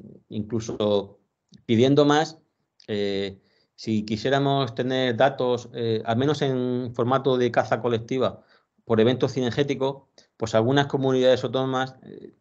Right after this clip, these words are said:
aún deberían de, eh, recuperar cierta información que puede ser muy interesante, como es, por ejemplo, a nivel de evento, pues el área que se bate, el número de animales que se ven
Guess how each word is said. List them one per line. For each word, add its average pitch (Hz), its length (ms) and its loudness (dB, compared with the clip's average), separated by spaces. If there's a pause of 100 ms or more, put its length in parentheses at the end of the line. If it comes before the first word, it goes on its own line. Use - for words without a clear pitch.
(120)
aún 123 320 2
deberían 123 460 4
de, 120 280 2
eh, 101 420 -2 (300)
recuperar 113 640 2
cierta 127 220 -4
información 120 720 -4 (260)
que 113 120 -2
puede 139 200 2
ser 143 120 -2
muy 120 100 -2
interesante, 107 580 -4 (480)
como 214 160 4
es, 226 60 -4
por 131 140 -2
ejemplo, 120 500 2
a 104 60 4
nivel 117 280 0
de 127 80 2
evento, 123 380 -2
pues 110 180 -6
el 110 80 -2
área 113 180 2
que 110 100 -4
se 110 120 -6
bate, 131 440 0 (300)
el 110 140 -6
número 117 240 0
de 113 60 4
animales 113 340 -2
que 110 100 -14
se 113 140 -4
ven 120 340 -4